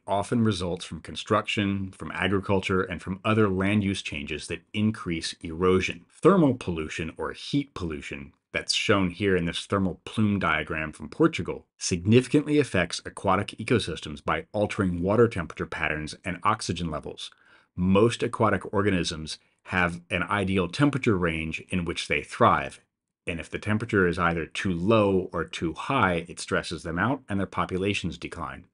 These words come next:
Biological pollutants, such as invasive species like this water hyacinth in Cambodia, can dramatically alter aquatic ecosystems because it outcompetes native species,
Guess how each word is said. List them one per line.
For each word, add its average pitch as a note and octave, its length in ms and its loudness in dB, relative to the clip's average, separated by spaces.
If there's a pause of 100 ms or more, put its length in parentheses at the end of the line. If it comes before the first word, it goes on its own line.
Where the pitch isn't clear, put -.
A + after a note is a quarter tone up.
Biological F2+ 600 4
pollutants, E2+ 560 -4 (100)
such - 260 -2
as E2 140 -8
invasive E2+ 500 -2
species E2+ 520 -2
like D#2 140 -4
this D#2 160 -6
water G2+ 320 2
hyacinth D#2 600 -4
in D#2 140 -10
Cambodia, D#2+ 640 0 (480)
can G#2 180 4
dramatically A2 800 4
alter F2 420 0
aquatic D#2+ 460 -2
ecosystems F2 800 -4 (100)
because F2+ 320 -6
it F2 180 -4
outcompetes G2+ 920 0
native F2 340 2
species, D2 540 -8